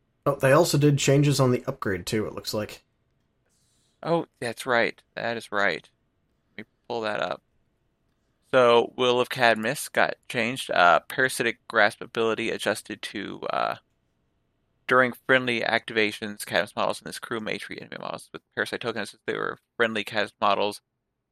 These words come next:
Speaker 2: except for schemes and strategies. Is that what got
Speaker 1: Nope,
Speaker 2: changed?
Speaker 1: that's the same. It's, it's,
Speaker 2: What's, uh, it's
Speaker 1: it's, it's now just they suffer,
Speaker 2: What got changed
Speaker 1: they
Speaker 2: on
Speaker 1: suffer
Speaker 2: this?
Speaker 1: two damage instead of two irreducible.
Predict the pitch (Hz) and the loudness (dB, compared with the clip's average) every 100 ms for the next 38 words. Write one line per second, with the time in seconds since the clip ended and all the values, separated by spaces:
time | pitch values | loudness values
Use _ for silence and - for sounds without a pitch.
0 | _ _ _ - - 151 - 139 - 131 | _ _ _ -8 2 2 2 -2 0 -4
1 | 117 104 - 101 98 - - 104 127 156 | -4 -8 2 2 2 -6 -12 2 2 2
2 | 165 - 135 180 190 135 - 131 135 120 | 2 6 6 4 4 4 4 4 4 6
3 | 113 117 - 131 - 131 - - 139 - | 2 0 -2 -2 -2 0 2 4 4 2
4 | - - - 131 120 - 131 - - 139 | -8 -8 6 6 6 0 0 0 2 4
5 | 135 - - 135 143 139 143 147 139 131 | 4 2 4 4 10 10 10 8 8 10
6 | 160 139 147 139 127 123 123 - 98 123 | 8 8 10 10 8 6 2 2 2 4
7 | - 139 135 - 135 123 120 123 117 117 | 6 6 4 6 6 8 8 6 4 4
8 | 127 117 - 139 120 110 107 110 113 107 | 4 4 4 4 6 4 0 -2 0 -2